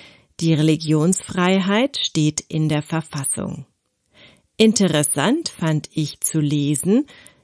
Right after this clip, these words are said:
dass der Buddhismus in der Schweiz stärker vertreten ist als in anderen europäischen Ländern.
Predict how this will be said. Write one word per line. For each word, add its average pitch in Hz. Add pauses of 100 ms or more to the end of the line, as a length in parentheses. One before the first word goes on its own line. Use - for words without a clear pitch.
(120)
dass 165
der 156
Buddhismus 151 (320)
in 160
der 113
Schweiz - (180)
stärker 147
vertreten 233
ist - (400)
als 170
in 185
anderen 180
europäischen 147
Ländern. 139